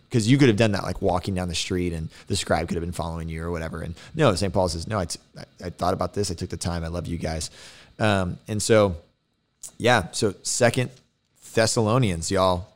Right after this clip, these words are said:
we done did it. Um, it, it's a short letter, right? Um, Paul reminding them of what he taught that about the end times, namely that the end of the world had not come already, right? They didn't miss the boat. And at the <laughs> same time,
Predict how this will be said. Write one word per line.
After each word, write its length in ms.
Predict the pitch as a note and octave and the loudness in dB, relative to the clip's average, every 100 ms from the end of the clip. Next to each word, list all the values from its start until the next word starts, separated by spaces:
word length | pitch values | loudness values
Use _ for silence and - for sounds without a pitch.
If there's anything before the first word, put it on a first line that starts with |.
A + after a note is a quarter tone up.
| _ | _
we 120 | G#2 A2 | -6 2
done 220 | A#2+ A2+ | 2 4
did 180 | A2+ A#2 | 4 4
it. 240 | F2+ - _ _ _ | 2 -4 _ _ _
Um, 320 | G#2+ G#2 F#2 A2+ | 2 2 0 -4
it, 200 | G#2+ A#2 | -4 -2
it's 160 | G2+ | -2
a 40 | G2 | -2
short 280 | - B2+ | 2 4
letter, 280 | B2 A#2+ B2 | 6 6 8
right? 300 | A2+ A2+ A2+ - - _ | 8 6 4 0 -20 _
Um, 280 | A2+ G#2 G2 - _ | 0 0 -2 -8 _
Paul 320 | A2+ A2 A2 | 4 6 6
reminding 640 | G#2+ G#2 G2+ G#2+ A2 A2 G#2+ | 4 2 2 2 2 0 0
them 240 | G#2 G#2 | 0 0
of 140 | G2+ | 0
what 160 | G2 G2+ | 2 2
he 100 | G2+ | 0
taught 480 | - G2 G2 - G2 | 0 4 4 2 -4
that 220 | G2 - G2 | -2 -2 -2
about 220 | G2+ F#2+ | 0 0
the 120 | F#2 | -4
end 140 | G2+ | -6
times, 360 | G2 G2+ G2 F#2+ | -4 -2 -2 -2
namely 220 | G2+ G#2 | -2 -2
that 80 | F#2+ | -2
the 100 | F2 | -4
end 140 | G2+ | -4
of 60 | G#2 | -2
the 80 | G2 | 0
world 320 | G2+ G2 F#2+ - - _ | 2 0 0 -8 -20 _
had 240 | - A2+ G#2+ | 0 2 2
not 280 | G2+ A#2+ - | 0 0 2
come 240 | B2 A#2 | 2 4
already, 380 | A2+ A#2 A2+ B2 | 4 6 4 4
right? 300 | G#2 G#2 G#2 | 4 2 2
They 140 | G#2 | -2
didn't 320 | G2 G#2+ A2 G#2+ | 0 -2 -2 -4
miss 160 | G#2+ | -4
the 120 | - | -4
boat. 360 | G2 G#2 G#2+ - _ _ _ | 2 4 4 0 _ _ _
And 460 | G#2+ G#2+ G2 F#2 - - - | -6 -4 -2 -4 -8 -16 -10
at 120 | G2 | -6
the 60 | F#2+ | -4
<laughs> 140 | - | 0
same 160 | C#3 G#2 | 0 2
time, 340 | A#2 G#2 F#2 | 2 0 -2